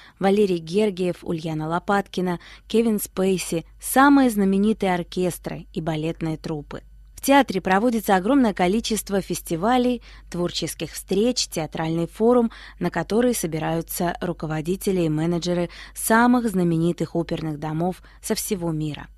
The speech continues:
В репертуаре театра есть собственные постановки, созданные в сотрудничестве со звёздами современной сцены.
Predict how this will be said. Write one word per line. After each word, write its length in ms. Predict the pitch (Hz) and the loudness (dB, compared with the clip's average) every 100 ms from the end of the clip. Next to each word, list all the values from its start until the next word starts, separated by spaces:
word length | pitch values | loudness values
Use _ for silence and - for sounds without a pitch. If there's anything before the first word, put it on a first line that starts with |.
| - - | -20 -4
В 60 | |
репертуаре 600 | 190 220 226 202 214 185 | 0 0 0 0 0 0
театра 580 | 165 214 220 220 208 202 - | -2 0 0 0 0 -2 -4
есть 400 | 180 180 - - | -6 -4 -4 -10
собственные 600 | - 175 - - 165 156 | -8 -8 -8 -8 -4 -4
постановки, 720 | - - 165 160 185 - 233 220 - - | -6 -8 -4 -2 -2 -2 -4 -4 -8 -18
созданные 460 | - 254 262 277 277 | -2 0 2 2 2
в 60 | |
сотрудничестве 840 | - 208 202 226 247 247 240 - 220 | 0 -4 -2 -2 -2 -2 -4 -4 -4
со 180 | 185 | -2
звёздами 480 | 160 156 185 180 196 | -2 -2 -4 -2 -2
современной 600 | 190 175 170 156 151 151 | -2 -2 -2 -2 -4 -4
сцены. 480 | 160 - 180 151 - | -6 -6 -2 -2 -6